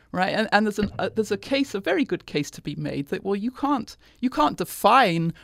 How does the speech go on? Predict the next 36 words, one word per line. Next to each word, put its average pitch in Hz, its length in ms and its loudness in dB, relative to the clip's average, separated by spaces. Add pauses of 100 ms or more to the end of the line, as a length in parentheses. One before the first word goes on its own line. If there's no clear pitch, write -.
what 190 220 2
an 185 80 -2
organic 175 480 -4
farm 180 300 -4
should 160 260 -8
be 160 320 -8
everywhere 156 520 -4
because - 260 -10
it's - 140 -8
gonna 220 260 -2
look 233 260 -4
different - 460 -6
in 160 100 -4
different 170 340 -8
environments. 160 800 -4 (360)
Hence, - 560 -2 (160)
in 185 120 -6
order 190 200 -8
for - 180 -10
this 165 220 -8
to - 100 -10
be 151 160 -10
practical, - 840 -4 (1400)
and, 170 280 -2
and 165 280 -2
in 165 160 -4
terms - 340 -6
of, 147 100 -10 (200)
uh, 160 120 -10
enforcing 185 640 -2
it, 147 140 0
we 190 120 -6
have 208 200 -2
to - 100 -10
leave 170 340 -4
it - 400 -6